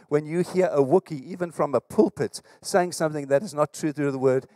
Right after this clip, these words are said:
immediately you will know and say, "Uh-uh, this is not the gospel." That's why we love the Word of God. We want the, the, the, the Word of God to be the absolute foundation upon which this church is built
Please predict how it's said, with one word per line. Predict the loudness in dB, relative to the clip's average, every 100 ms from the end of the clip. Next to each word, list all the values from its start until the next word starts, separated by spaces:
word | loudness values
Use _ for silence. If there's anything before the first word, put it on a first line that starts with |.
| -8
immediately | -8 -6 -6 -4 -4 -4 -8
you | -6 -4
will | -2 -2
know | 0 -2 -2
and | -8
say, | -12 -12 -8
"Uh-uh, | -10 -10 -18 _ _ _ _ _
this | -16 -14
is | -12
not | -10 -10
the | -10
gospel." | -10 -10 -12 -20 _ _ _ _ _ _ _ _ _ _
That's | -6 -6 -4
why | -4
we | -2
love | -2 -2
the | -4
Word | 0 0
of | 0
God. | -2 -4 -4 -20 _ _ _ _ _ _ _ _ -2
We |
want | -2 0
the, | -6 -6 -8 -6
the, | -6 -6
the, | -10 -12 _ -20 _ _
the | -8
Word | 2 2
of | 2
God | 2 2 0 _ _ _ _
to | -12
be | -8 -10
the | -8
absolute | -8 -8 -10 -16
foundation | -12 -12 -12 -6 -6 -6 -12 -12
upon | -10 -10 -10
which | -12 -16 -10
this | -10 -8
church | -4 -2 -4 -16 _ _ _
is | -18 -12
built | -10 -10 -12